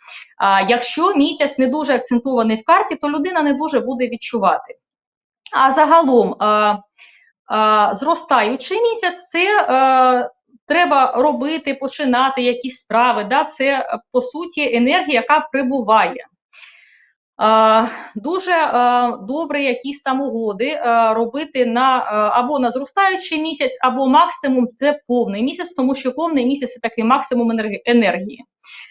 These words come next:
А коли місяць спадаючий,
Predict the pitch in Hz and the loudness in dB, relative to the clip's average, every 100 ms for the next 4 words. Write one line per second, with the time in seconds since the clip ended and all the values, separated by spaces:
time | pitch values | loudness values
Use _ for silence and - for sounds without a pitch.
0 | _ _ 214 214 214 208 208 269 302 349 | _ _ 4 6 8 6 4 2 2 2
1 | 311 285 285 220 - - 240 320 440 403 | 0 0 0 -6 -6 -2 2 4 2 2
2 | 370 359 339 320 | -4 -4 -4 -4